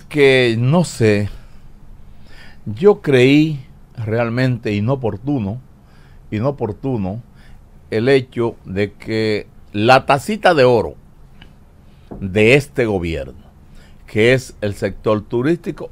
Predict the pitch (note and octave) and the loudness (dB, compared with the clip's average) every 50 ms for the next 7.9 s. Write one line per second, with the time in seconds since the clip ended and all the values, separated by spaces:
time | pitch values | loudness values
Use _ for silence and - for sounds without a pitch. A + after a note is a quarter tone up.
0 | - - - G2 G2 G2 G2 F#2+ F#2+ F2+ E2 - - - G#2+ A2 A#2+ A#2+ G#2+ F#2+ | -14 -8 -6 -4 -4 -2 -2 -4 -4 -6 -8 -12 -10 -6 -2 2 2 4 2 2
1 | E2+ E2 - - - F#2+ F#2+ G2 G#2 - - C#3+ D3+ E3 F3+ F3 E3+ E3+ - - | -2 -6 -6 -4 -4 -2 -2 -4 -6 -8 -10 -10 -8 -6 -6 -6 -6 -8 -10 -16
2 | - - - - - - - - - - - - - - - - - - - - | -20 -20 -20 -20 -20 -20 -20 -20 -20 -20 -20 -20 -20 -20 -20 -20 -20 -20 -20 -20
3 | - - - - - - - - - - - - - - - - - - - - | -20 -20 -20 -20 -20 -20 -20 -20 -20 -20 -20 -20 -20 -20 -20 -20 -20 -20 -20 -20
4 | - - - - - - C#3+ C3 C3 B2+ B2 D3 D3 D3+ C#3+ B2 A2+ C3+ C#3 C3+ | -20 -20 -20 -18 -4 0 4 4 6 6 6 6 6 4 4 4 6 6 8 6
5 | C3+ A2 - - C3+ C#3+ C3 - - - - - - - - - - - - - | 6 2 -2 -4 -4 -4 -4 -8 -12 -18 -20 -20 -20 -20 -20 -20 -20 -20 -20 -20
6 | - - - - A2+ G#2+ G#2+ G2+ - G#2+ G2 G#2 A2 A2+ A2+ A2 A2 A2 A2 A2+ | -20 -14 -8 -6 -4 -4 -4 -4 -4 -4 -2 0 0 2 2 2 2 2 0 -2
7 | G#2+ - - A#2+ A2+ A2+ G#2+ G#2 G2 - - C3 C3+ C#3 B2+ B2+ - | -6 -6 -2 0 0 2 2 0 0 -2 -2 -2 0 0 0 -2 -4